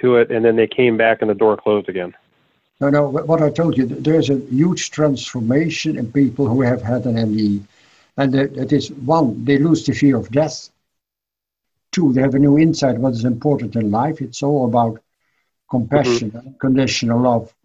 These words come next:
Speaker 2: First toward yourself, accept yourself, accept your negative aspects, and then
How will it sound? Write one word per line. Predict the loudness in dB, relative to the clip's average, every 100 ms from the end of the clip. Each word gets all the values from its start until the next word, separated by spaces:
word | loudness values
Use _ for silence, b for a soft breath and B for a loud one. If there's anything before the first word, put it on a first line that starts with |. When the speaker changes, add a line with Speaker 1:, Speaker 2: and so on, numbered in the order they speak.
| _
Speaker 2:
First | -6 -2 -2 0
toward | 0 0 -2 -4
yourself, | -8 -6 -6 -6
accept | -8 -4 -4 -4 _
yourself, | -6 -4 -4 -4 -4
accept | -4 -4 -2
your | -2
negative | -2 -2 -4
aspects, | -4 -6 -8 -10 -8
and | -2 0
then | 0 -2